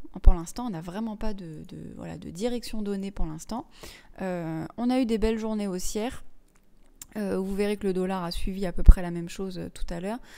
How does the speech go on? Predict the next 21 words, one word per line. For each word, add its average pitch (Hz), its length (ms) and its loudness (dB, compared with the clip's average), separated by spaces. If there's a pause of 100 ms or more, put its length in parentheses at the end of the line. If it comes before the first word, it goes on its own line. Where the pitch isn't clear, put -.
(280)
On 226 160 2
a 240 120 4
des 226 140 2
W 214 480 0
qui 202 180 -8
se - 100 -6
font 220 220 -6
là, 196 240 -2
euh, 175 240 -4
en 196 160 -4
daily 185 480 -4
de 185 140 -4
manière, 175 540 -4
euh, 160 140 -6 (100)
voilà. - 360 -8 (340)
Et 208 120 -2
d'ailleurs 185 340 0
à 180 60 -6
chaque 170 180 -8
fois 185 180 -4
ça, 160 340 -8